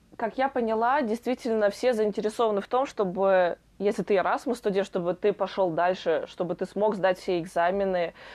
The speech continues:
И у нас были пересдачи после первого семестра,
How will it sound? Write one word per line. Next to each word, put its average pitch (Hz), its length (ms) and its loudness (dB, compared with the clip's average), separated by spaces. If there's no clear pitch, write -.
И 185 540 4
у 196 80 2
нас 196 360 0
были 208 600 2
пересдачи 175 880 -2
после 185 240 -6
первого 180 280 0
семестра, 185 800 0